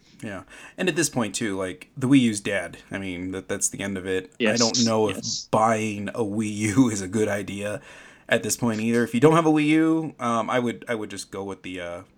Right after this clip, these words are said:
Speaker 1: unless you're, like, really interested in the back catalog finally, maybe. And I don't know. Uh,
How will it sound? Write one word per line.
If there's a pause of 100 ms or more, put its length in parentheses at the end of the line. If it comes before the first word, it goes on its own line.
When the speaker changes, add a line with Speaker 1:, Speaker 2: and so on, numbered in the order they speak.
(180)
Speaker 1:
unless
you're,
like,
really
interested
in
the
back
catalog
finally,
maybe.
And (120)
I
don't
know.
Uh,